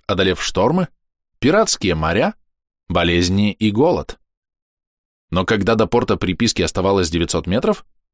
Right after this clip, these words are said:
налетел на риф при совершенно ясной погоде и постепенно затонул. Вышло, мягко говоря, обидно. Но девятого июня две тысячи седьмого года был взят реванш. Копия одолела весь пройденный оригиналом маршрут,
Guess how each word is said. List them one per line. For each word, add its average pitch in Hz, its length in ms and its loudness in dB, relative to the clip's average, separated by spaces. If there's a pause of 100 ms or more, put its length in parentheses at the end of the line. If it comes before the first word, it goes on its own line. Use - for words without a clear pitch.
налетел 127 400 2
на 123 160 4
риф 143 220 0
при 110 100 0
совершенно 107 540 0
ясной 92 400 0
погоде 185 480 0
и - 20 -2
постепенно 90 640 -2
затонул. 95 480 -4 (1120)
Вышло, 87 400 0
мягко 92 320 -2
говоря, 101 320 0
обидно. 131 580 -2 (880)
Но 151 140 2
девятого 127 440 4
июня 107 360 4
две 92 160 0
тысячи 95 320 -2
седьмого 85 480 0
года 117 240 2
был 123 200 4
взят 92 280 0
реванш. 139 480 -2 (960)
Копия 185 480 2
одолела 139 460 4
весь 120 260 4
пройденный 98 500 2
оригиналом 92 460 0
маршрут, 82 560 -2